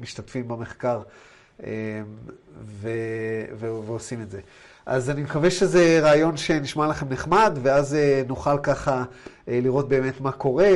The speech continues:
ו-, ומי דיווח מה, וכל הדברים האלה, ואני אוכל גם לדווח את התוצאות חזרה,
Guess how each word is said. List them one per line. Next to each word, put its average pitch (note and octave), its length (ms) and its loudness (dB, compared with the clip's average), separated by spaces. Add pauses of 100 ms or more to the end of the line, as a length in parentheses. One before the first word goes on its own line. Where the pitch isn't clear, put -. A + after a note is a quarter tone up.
(100)
ו-, B2 600 4
ומי B2 220 -8
דיווח B2+ 560 0
מה, F#3 280 2
וכל C3 260 -2
הדברים B2+ 400 -2
האלה, G3 320 0
ואני C3+ 140 -4
אוכל C3 200 -8
גם C3+ 160 -6
לדווח B2+ 460 -2
את - 120 -8
התוצאות B2+ 1040 -4
חזרה, B2+ 680 -2